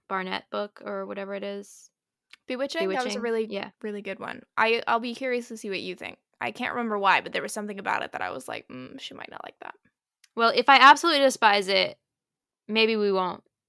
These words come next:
Speaker 1: But fingers crossed <laughs> that that'll be our episode for <laughs> next week. It's all root
Speaker 2: Oh,
Speaker 1: for me.
Speaker 2: no, no. It, I know what it is.
Speaker 1: Uh-oh.
Speaker 2: I, it's not that I
Speaker 1: Uh-oh.
Speaker 2: think you'll hate it. I'm curious to see what you
Speaker 1: Okay.
Speaker 2: think about it.
Speaker 1: Well, that's a cliffhanger if I've ever heard one.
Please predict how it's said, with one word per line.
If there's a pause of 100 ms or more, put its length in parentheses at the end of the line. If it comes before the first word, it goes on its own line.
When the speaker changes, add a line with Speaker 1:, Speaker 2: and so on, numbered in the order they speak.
(540)
Speaker 1:
But
fingers
crossed (600)
<laughs>
that
that'll
be
our
episode
for
<laughs>
next
week. (1600)
It's
all
root
Speaker 2:
Oh,
Speaker 1:
for
me.
Speaker 2:
no,
no.
It,
I
know
what
it
is.
Speaker 1:
Uh-oh.
Speaker 2:
I,
it's
not
that
I
Speaker 1:
Uh-oh.
Speaker 2:
think
you'll
hate
it.
I'm
curious
to
see
what
you
Speaker 1:
Okay.
Speaker 2:
think
about
it. (1040)
Speaker 1:
Well,
that's
a
cliffhanger
if
I've
ever
heard
one.